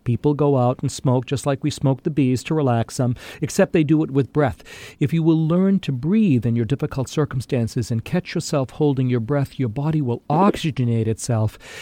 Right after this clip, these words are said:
And if there's, like, a yoga studio in your area and you want to get involved with yoga and oxygenating your body and actually learning to breathe,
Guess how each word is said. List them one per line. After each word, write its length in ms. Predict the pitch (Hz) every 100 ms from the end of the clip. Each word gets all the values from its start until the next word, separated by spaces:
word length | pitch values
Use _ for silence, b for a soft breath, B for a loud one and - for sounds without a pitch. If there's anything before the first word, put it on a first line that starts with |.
| B
And 140 | 151 143
if 120 | 143
there's, 220 | 143 131
like, 180 | 135 120
a 60 | 123
yoga 360 | 135 214 202
studio 540 | - - 127 120 117 -
in 160 | 127 120
your 180 | 117 -
area 480 | 147 151 131 120 -
and 120 | 127
you 80 | 123
want 180 | 131 131
to 40 |
get 180 | 127 127
involved 580 | 147 117 135 135 127 -
with 200 | 127 -
yoga 400 | 151 160 123 120
and 140 | 120
oxygenating 840 | 131 165 - - 113 120 120 117
your 120 | 113 110
body 480 | 117 143 131 117
and 120 | 117 127
actually 300 | - 147 127
learning 360 | 123 135 120
to 120 | -
breathe, 560 | 104 107 143 180 107